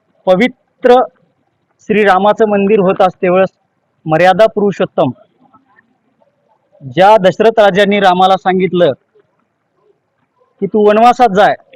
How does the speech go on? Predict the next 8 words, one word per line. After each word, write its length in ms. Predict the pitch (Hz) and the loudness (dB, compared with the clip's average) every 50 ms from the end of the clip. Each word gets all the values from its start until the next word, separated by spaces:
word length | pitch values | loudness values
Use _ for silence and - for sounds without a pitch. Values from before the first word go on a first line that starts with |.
| _ - | _ -8
एका 220 | 185 180 175 - 240 | -8 -4 -2 -2 -2
शब्दावर 560 | - - 220 185 175 170 226 233 226 233 233 226 - _ _ _ _ _ - - _ - | -2 -2 -6 -4 0 2 2 4 4 2 2 0 -4 _ _ _ _ _ -20 -20 _ -6
प्रभू 220 | 190 180 170 196 | -4 -2 -2 0
रामचंद्रांनी 760 | 190 190 196 220 233 226 - 226 214 214 220 208 196 175 147 139 - _ _ _ _ _ _ _ _ _ _ _ _ _ _ _ _ _ _ _ _ _ _ _ _ _ _ _ _ _ _ _ _ _ _ _ _ _ | 0 0 0 0 -2 -2 -2 -2 0 0 0 0 0 -2 -2 -4 -6 _ _ _ _ _ _ _ _ _ _ _ _ _ _ _ _ _ _ _ _ _ _ _ _ _ _ _ _ _ _ _ _ _ _ _ _ _
चौदा 300 | - 196 175 180 190 220 220 | -4 -2 -2 2 2 2 4
वर्ष 200 | 214 226 - - 254 | 2 0 0 0 0
वनवास 380 | 214 208 214 208 214 226 208 185 | 0 0 0 2 0 0 0 0
भोगला. 360 | 190 196 180 160 156 135 | 0 0 0 2 0 0